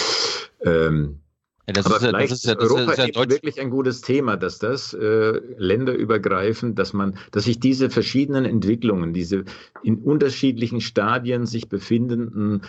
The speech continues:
Speaker 1: Bewegungen oder Sammlungsbewegungen oder populistischen Bewegungen, dass die sich sozusagen annähern, voneinander lernen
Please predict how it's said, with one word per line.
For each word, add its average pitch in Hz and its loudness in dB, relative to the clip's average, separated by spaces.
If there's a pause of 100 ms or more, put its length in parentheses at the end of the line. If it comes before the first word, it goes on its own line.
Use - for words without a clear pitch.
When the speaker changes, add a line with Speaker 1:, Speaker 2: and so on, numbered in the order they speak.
(200)
Speaker 1:
Bewegungen 113 2
oder 90 2
Sammlungsbewegungen 104 0
oder 95 -2
populistischen 101 -2
Bewegungen, 101 2
dass 95 0
die 117 2
sich 110 -2
sozusagen 101 0 (640)
annähern, 120 2
voneinander 98 0
lernen 123 0